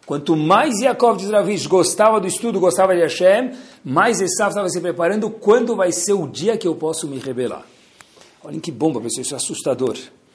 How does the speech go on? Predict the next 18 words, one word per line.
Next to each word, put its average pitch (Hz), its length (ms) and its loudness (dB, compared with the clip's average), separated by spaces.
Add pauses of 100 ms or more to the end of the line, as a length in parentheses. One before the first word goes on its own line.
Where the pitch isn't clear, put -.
(320)
Quer 117 240 -6
dizer, 120 720 0 (320)
daria, 131 540 0
diz - 160 -10
Rav 123 260 -6
Hirsch, 160 180 -6
para 131 220 -8
ter 127 680 -8 (600)
sido - 600 -12 (120)
diferente. 98 640 -10 (720)
Se - 220 0
Yitzhak 151 560 2 (520)
tivesse 131 380 -2
visto 151 320 -2
a 147 40 -6
natureza 139 500 -4
de 135 100 -8
Yaakov 151 380 -2